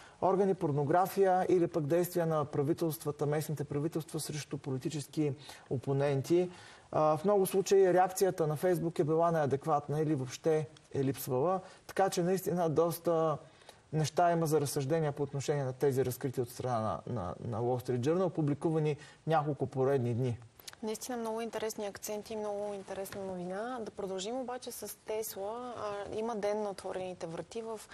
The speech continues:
Speaker 2: Грюнхайде. А, кой ще се възползва от поканата?
Speaker 1: Да, точно така. Всъщност това е един необичаен, а, необичаен ход от страна на компанията на Илон Мъск, която по принцип неглижира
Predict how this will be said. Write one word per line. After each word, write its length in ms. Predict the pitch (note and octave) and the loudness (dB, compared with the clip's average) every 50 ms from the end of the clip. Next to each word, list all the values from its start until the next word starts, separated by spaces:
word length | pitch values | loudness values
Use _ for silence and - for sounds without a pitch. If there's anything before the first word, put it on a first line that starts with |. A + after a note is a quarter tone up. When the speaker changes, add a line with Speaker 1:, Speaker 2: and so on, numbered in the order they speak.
| - - - - - - G3 | -20 -20 -20 -20 -16 -10 -4
Speaker 2:
Грюнхайде. 1000 | F#3+ G#3+ G3 G3 G3 F#3 F3+ F3+ - - F3 D#3 C#3 D3+ D#3 F#3+ A3 C4 C#4+ C#4 - - - - - - - - | -4 -2 0 0 0 0 -2 -4 -6 -6 -6 -6 -6 -4 -4 -4 -2 -2 -4 -4 -8 -14 -14 -14 -16 -16 -16 -12
А, 140 | - G3 F#3+ | -10 -8 -6
кой 200 | - - B3 B3+ | -4 -4 -4 -4
ще 140 | - C#4+ | -4 -6
се 140 | C4 - A3+ | -8 -8 -8
възползва 480 | G3 G3 - - - B3 C4+ C4 A3+ G#3 | -10 -10 -12 -8 -6 -4 -4 -4 -6 -8
от 120 | G3 - | -10 -12
поканата? 640 | - - F#3 - - - - - - - _ - - - - - - - - | -14 -14 -10 -8 -8 -8 -8 -10 -14 -14 _ -20 -20 -20 -20 -20 -20 -10 -2
Speaker 1:
Да, 200 | E3 G#3+ G#3+ G#3+ | 2 2 2 2
точно 320 | G#3+ - G#3 G3+ - F#3 | 2 0 -2 0 0 -2
така. 300 | D#3 - - - G#3 A3+ | -2 -2 0 0 0 0
Всъщност 320 | G#3 - A#3+ - - F#3+ - | 0 -4 -6 -6 -4 -6 -2
това 180 | - G#3+ G#3+ | 0 2 4
е 40 | G#3 | 4
един 240 | F#3+ F3+ G3+ G3+ G3+ | 4 4 2 2 2
необичаен, 760 | G3 F#3 E3 C#3 D#3 D3 - F#3+ F#3+ F#3+ F#3+ F#3 F3+ F3 F3 | 2 2 2 0 0 0 0 2 4 4 4 4 2 2 2
а, 540 | E3+ E3 D#3+ D#3 D3 C#3+ C#3 C3+ C3 C3 A2+ - - - - - | 2 2 4 4 4 2 2 2 2 0 0 -2 -4 -6 -6 -6
необичаен 600 | - C#3+ D3 D3+ D#3 C#3 C3+ C3 - F3+ F#3+ F#3 | -4 -2 0 2 2 2 0 2 2 2 2 2
ход 340 | - - F3+ F#3 F3 F3+ - | 0 0 0 0 0 -2 -4
от 140 | C#3 B2+ - | -6 -6 -6
страна 400 | - - D3 D3 D3+ D#3+ E3 E3 | -8 -6 -4 -2 0 2 2 2
на 160 | D#3+ D#3 C#3+ | 2 2 0
компанията 520 | - - C3+ C3 - D3 D3+ D3+ C#3 - | -2 -4 -6 0 2 2 2 2 0 -2
на 120 | C#3 C3+ C3 | -2 0 0
Илон 280 | C3+ C3 C3 C#3+ C#3+ | 0 0 0 -2 -2
Мъск, 200 | D#3 F3+ - - - | -2 -4 -6 -6 -4
която 380 | - D3+ D#3 E3 E3+ E3 - | 0 2 4 4 2 2 -2
по 160 | C#3 - C#3 - | -6 -8 -8 -6
принцип 420 | - D3+ F3 E3+ - D#3+ D3+ - | -2 -2 -2 -2 -2 -4 -4 -2
неглижира 560 | D3+ C#3+ B2 B2+ C#3+ C#3 D3 F3 F3+ E3+ C#3 | -2 -2 0 0 0 2 2 4 4 4 2